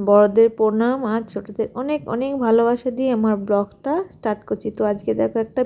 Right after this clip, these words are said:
পিঠের রেসিপি নিয়ে এসেছি। তো দেখো, প্রথমে আমি জল নিয়েছি দু বাটি। তো জলটা গরম বসিয়ে দিয়েছি। জলটা গরম বসিয়ে দেখো, ফুটতে দেবো। আর দু বি-,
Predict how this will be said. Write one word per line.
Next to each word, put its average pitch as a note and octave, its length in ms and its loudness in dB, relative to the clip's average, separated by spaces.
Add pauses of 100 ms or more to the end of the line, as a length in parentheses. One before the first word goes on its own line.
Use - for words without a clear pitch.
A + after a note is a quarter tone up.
পিঠের A3+ 320 2
রেসিপি A#3 380 0
নিয়ে A#3 220 -2
এসেছি। B3 360 -10 (1300)
তো A3 120 0 (680)
দেখো, A3+ 300 0 (140)
প্রথমে A#3+ 340 -2
আমি C4 200 -4 (880)
জল A#3+ 300 4 (100)
নিয়েছি A#3+ 300 0 (120)
দু C4 80 -4
বাটি। A#3+ 360 -2 (1300)
তো - 100 -6
জলটা A3 420 2
গরম A3 380 4
বসিয়ে A#3 320 2
দিয়েছি। B3 460 -2 (1500)
জলটা A3+ 360 4
গরম A#3 320 4
বসিয়ে A#3+ 320 2
দেখো, A#3 240 -2
ফুটতে A3+ 360 -12
দেবো। B3 280 4 (420)
আর A#3 160 0 (200)
দু B3+ 140 2
বি-, A#3 200 0